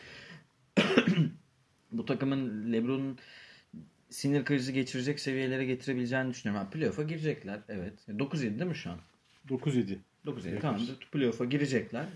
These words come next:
Speaker 1: Artık kaçtan, altlardan bir yerden mi, üstten mi onu bilmiyorum. Bakacağız. Takımın form durumuna bağlı ama yok yani. Bu net bir şey. Yazın Magic Johnson şimdiden bakacaktır artık.
Speaker 2: Yazın
Speaker 1: Kime
Speaker 2: mı yapar?
Speaker 1: ekleyelim?
Speaker 2: Sizce bu sezon için bir hamle daha gelecek mi?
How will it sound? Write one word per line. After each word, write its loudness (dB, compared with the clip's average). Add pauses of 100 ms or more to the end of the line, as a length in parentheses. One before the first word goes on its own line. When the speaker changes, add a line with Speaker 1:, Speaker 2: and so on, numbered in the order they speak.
(380)
Speaker 1:
Artık -8
kaçtan, -2
altlardan 0
bir -2
yerden -2
mi, -6
üstten -4
mi 0
onu 2
bilmiyorum. 2
Bakacağız. -2
Takımın -4
form 0
durumuna -2
bağlı -2
ama 2 (360)
yok 0
yani. 0 (300)
Bu -8
net 4
bir -8
şey. -4 (760)
Yazın 4 (200)
Magic -2
Johnson 0
şimdiden -2
bakacaktır -2
artık. -6 (600)
Speaker 2:
Yazın 4
Speaker 1:
Kime 12
Speaker 2:
mı 12
yapar? 8
Speaker 1:
ekleyelim? 4
Speaker 2:
Sizce 0
bu 0
sezon 0
için 0
bir 6
hamle 2
daha -2
gelecek -4
mi? -20